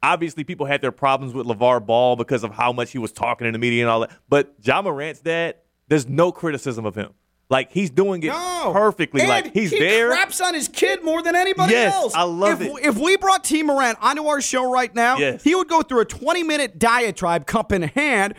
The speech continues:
Speaker 2: about how Ja isn't playing good ball right
Speaker 1: Yeah.
Speaker 2: now.
Speaker 1: Yeah.
Speaker 2: He is Ja's worst critic.
Speaker 1: He
Speaker 2: I've
Speaker 1: keeps
Speaker 2: never
Speaker 1: it
Speaker 2: seen
Speaker 1: funky.
Speaker 2: anything like it.
Speaker 1: He keeps
Speaker 2: It's
Speaker 1: it funky.
Speaker 2: amazing.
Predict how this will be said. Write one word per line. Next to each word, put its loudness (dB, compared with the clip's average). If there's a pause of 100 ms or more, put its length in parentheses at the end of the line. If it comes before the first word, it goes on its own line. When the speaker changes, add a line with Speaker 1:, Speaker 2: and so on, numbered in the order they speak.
(140)
Speaker 2:
about 2
how -2
Ja 2 (380)
isn't 2
playing 0
good 0
ball 6
right 2
Speaker 1:
Yeah. -4
Speaker 2:
now. -6
Speaker 1:
Yeah. 0
Speaker 2:
He 0
is 2
Ja's 2
worst -4
critic. -6
Speaker 1:
He 2
Speaker 2:
I've 0
Speaker 1:
keeps -2
Speaker 2:
never -2
Speaker 1:
it -2
Speaker 2:
seen -2
Speaker 1:
funky. -2
Speaker 2:
anything -4
like -6
it. -2
Speaker 1:
He -4
keeps 2
Speaker 2:
It's -2
Speaker 1:
it 0
funky. 2
Speaker 2:
amazing. -6